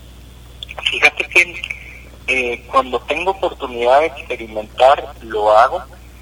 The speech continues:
Eh, no tengo tanto, tanto tiempo como para dedicarme a proyectos experimentales,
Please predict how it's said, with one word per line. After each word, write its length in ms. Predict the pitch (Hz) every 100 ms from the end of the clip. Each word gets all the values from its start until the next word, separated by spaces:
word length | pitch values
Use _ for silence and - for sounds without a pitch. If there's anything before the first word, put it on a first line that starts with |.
| - -
Eh, 360 | 110 107 107 107
no 340 | 127 123 123 135
tengo 380 | 160 156 147 147 139
tanto, 460 | 135 156 135 147
tanto 400 | - 143 - -
tiempo 380 | - 131 - 151 -
como 260 | 127 110
para 260 | - 104 104
dedicarme 480 | 101 101 110 110 135
a 60 | -
proyectos 540 | 107 104 - 247 233
experimentales, 920 | - - 143 107 101 - 117 127 160